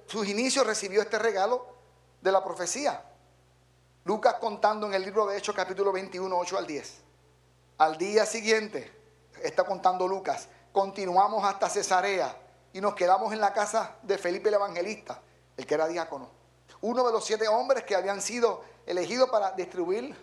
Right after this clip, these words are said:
lo-, los, los alimentos era diácono. Y entonces, dice en el nueve, tenía cuatro hijas solteras que habían recibido el don de profecía.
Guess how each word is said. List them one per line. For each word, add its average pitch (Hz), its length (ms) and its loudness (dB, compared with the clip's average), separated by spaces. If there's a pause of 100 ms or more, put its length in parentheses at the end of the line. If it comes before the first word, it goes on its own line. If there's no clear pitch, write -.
(800)
lo-, 170 340 -2
los, 175 340 -2
los 170 140 0
alimentos 170 460 -4 (220)
era 143 180 0
diácono. 165 360 -4 (460)
Y 220 100 0
entonces, 208 580 2
dice 220 200 2
en 277 80 2
el 262 60 -2
nueve, 247 280 4
tenía 269 420 0
cuatro 294 400 4
hijas 269 240 0
solteras 202 540 0 (2500)
que 233 100 6
habían 233 220 4
recibido 294 440 2
el 240 100 2
don 233 160 2
de 247 100 6
profecía. 202 640 -2